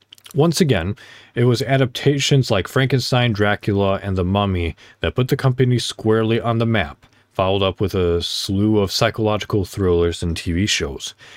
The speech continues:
And of course, you can't mention Brit-, British horror without paying respects to Alfred Hitchcock,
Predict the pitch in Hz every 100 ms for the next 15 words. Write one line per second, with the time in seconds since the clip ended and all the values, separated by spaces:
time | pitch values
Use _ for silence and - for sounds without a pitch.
0 | - 147 165 - 196 180 160 135 165 143
1 | 139 139 - 123 101 107 113 - - 117
2 | 156 165 - - 170 127 123 117 135 120
3 | 113 - - 156 165 143 - 131 117 -
4 | 117 98 92 117 107 - - - - 87
5 | -